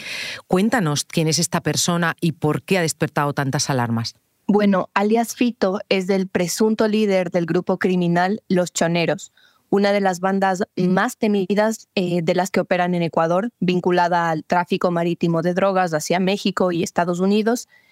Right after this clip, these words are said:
Speaker 2: Además, opera en colaboración con cárteles mexicanos. También controla la mitad de los pabellones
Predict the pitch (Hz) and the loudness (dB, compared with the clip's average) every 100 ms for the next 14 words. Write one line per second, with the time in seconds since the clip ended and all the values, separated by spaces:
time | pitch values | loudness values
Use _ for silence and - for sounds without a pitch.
0 | - 190 185 202 196 190 196 196 190 180 | -4 0 2 0 0 0 0 0 0 0
1 | 170 170 170 190 185 190 180 170 175 180 | 0 -2 -2 -2 0 -2 0 -2 0 -2
2 | 170 175 160 180 185 170 175 - _ - | 0 -2 -2 0 0 -2 -6 -14 _ -2
3 | 175 180 190 214 233 285 185 180 175 196 | 0 2 2 2 0 -2 -2 -2 0 0
4 | 196 190 - - 185 175 170 214 220 208 | 2 0 -2 -2 -2 0 -2 0 0 0
5 | 175 175 175 170 165 190 196 208 - | -2 -2 -2 -2 0 0 0 -2 -4